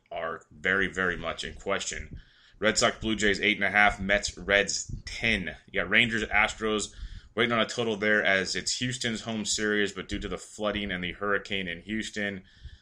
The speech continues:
they have moved the game to Tropicana Field. So keep an eye on that one.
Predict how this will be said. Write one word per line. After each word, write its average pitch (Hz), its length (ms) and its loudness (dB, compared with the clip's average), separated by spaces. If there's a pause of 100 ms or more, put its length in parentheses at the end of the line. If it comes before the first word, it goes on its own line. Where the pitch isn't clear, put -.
(360)
they 95 400 2
have 92 200 2
moved 95 180 -4
the 92 40 -4
game 87 180 -4
to - 60 -16
Tropicana 82 640 -6
Field. 90 680 -8
So - 180 -8
keep - 240 -14
an 82 140 -8
eye 85 180 0
on 80 180 -8
that 98 240 4
one. 98 300 -4